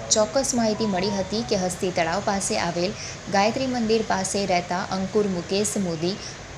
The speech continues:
ઇંગ્લિશ દારૂનું છૂટક વેચાણ કરી રહ્યો છે. જે માહિતીના આધારે પોલીસે દરોડા પાડ્યા હતા, જ્યાં હિતેશ મોદીના ઘરમાં સર્ચ કરતા અંદર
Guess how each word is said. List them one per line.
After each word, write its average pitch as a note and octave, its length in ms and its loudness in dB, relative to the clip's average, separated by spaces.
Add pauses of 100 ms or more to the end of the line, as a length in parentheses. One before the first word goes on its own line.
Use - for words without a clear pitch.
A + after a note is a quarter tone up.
ઇંગ્લિશ A#3 380 2
દારૂનું A3 440 2
છૂટક G3+ 460 0
વેચાણ F3+ 420 2
કરી D3+ 240 -2
રહ્યો C#3+ 200 -4
છે. - 180 2 (440)
જે G3+ 120 8
માહિતીના F#3+ 500 2
આધારે F#3+ 300 2
પોલીસે F#3 460 0
દરોડા F#3 440 2
પાડ્યા D3+ 320 -4
હતા, D#3 240 -2 (320)
જ્યાં F3+ 240 4
હિતેશ G#3 380 2
મોદીના G3+ 460 0
ઘરમાં F3+ 400 0
સર્ચ - 340 2
કરતા G3+ 340 2
અંદર F3+ 320 2